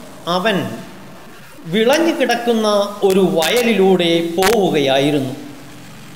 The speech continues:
പോകുമ്പോൾ ശിഷ്യന്മാർ കതിരുകൾ പറിക്കാൻ തുടങ്ങി. ഇരുപത്തിനാല്. പരിസേയർ അവനോട് പറഞ്ഞു, "സാപത്തിൽ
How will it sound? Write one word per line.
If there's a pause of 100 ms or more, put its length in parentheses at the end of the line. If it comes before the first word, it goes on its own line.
(500)
പോകുമ്പോൾ (320)
ശിഷ്യന്മാർ (100)
കതിരുകൾ
പറിക്കാൻ
തുടങ്ങി. (2000)
ഇരുപത്തിനാല്. (920)
പരിസേയർ (200)
അവനോട്
പറഞ്ഞു, (1000)
"സാപത്തിൽ